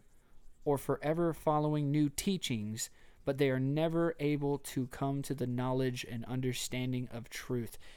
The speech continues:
Can you please, please, I implore you to find a section of Scripture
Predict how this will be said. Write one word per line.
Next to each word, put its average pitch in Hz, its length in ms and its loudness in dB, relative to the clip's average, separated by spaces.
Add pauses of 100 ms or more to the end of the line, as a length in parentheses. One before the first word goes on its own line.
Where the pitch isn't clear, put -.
Can 190 260 0
you 254 280 6
please, 214 1200 4 (520)
please, 170 580 2
I 117 320 -4
implore 143 1120 0
you 123 240 -6 (800)
to 151 180 0
find 147 500 0
a 123 100 0
section 127 500 -2
of 123 200 -4
Scripture 113 640 -4